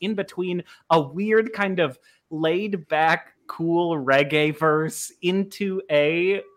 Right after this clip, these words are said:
uh, it's that weird pop E D M, uh, influenced sound that I talked about earlier. Combining the two, just, it,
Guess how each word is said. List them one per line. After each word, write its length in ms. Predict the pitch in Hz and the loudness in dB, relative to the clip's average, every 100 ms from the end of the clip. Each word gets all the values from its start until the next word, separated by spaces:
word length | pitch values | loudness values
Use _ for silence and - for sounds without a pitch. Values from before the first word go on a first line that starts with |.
| - | -4
uh, 300 | 160 165 165 143 _ | -2 -2 -4 -8 _
it's 140 | 165 - | -14 -4
that 240 | 208 196 | -2 -2
weird 420 | 156 156 190 185 - - | -4 0 0 -2 -10 -20
pop 440 | - - 190 226 202 | -12 -2 -2 -2 -8
E 160 | 185 208 | -6 -2
D 200 | 220 185 | 0 0
M, 380 | 190 202 202 196 _ _ _ - | 0 0 -2 -6 _ _ _ -2
uh, 140 | 165 170 | -2 -2
influenced 800 | 190 196 180 185 - - - - | -6 -4 -4 -4 -8 -16 -18 -10
sound 400 | 220 262 190 208 | -6 -4 -4 0
that 80 | 165 | 0
I 100 | 156 | 0
talked 320 | 220 277 277 | 0 -2 -2
about 320 | 156 139 135 190 | -2 -2 -2 -4
earlier. 500 | 285 220 135 170 - - _ _ 180 - | -4 -4 -2 -4 -8 -20 _ _ -14 -4
Combining 720 | 247 254 240 240 311 294 220 | 0 0 2 2 2 2 2
the 100 | 208 | 0
two, 320 | 214 - 330 | -2 -6 -8
just, 300 | 339 247 - _ | -6 -8 -12 _
it, 140 | 226 | -8